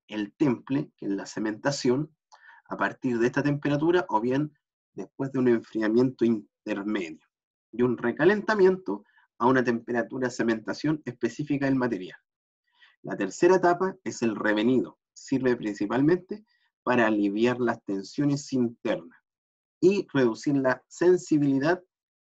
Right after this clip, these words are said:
al agrietamiento durante el rectificado. Miren, muchachos, nuevamente habla del revenido. O sea,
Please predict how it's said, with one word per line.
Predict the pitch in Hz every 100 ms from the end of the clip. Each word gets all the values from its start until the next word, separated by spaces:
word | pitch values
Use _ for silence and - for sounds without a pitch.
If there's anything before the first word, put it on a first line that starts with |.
| _ -
al | 120
agrietamiento | 117 113 110 107 135 165 160 180 180
durante | - 117 120 120 - 127 120 _ _ _ _ _ -
el | 113 117 117
rectificado. | 104 101 - - 90 - -
Miren, | 117 143 151
muchachos, | 139 139 - _ -
nuevamente | 120 139 143 151 147 143
habla | 139
del | 131 120
revenido. | 120 117 123 127 -
O | _ _ _ _
sea, | - 117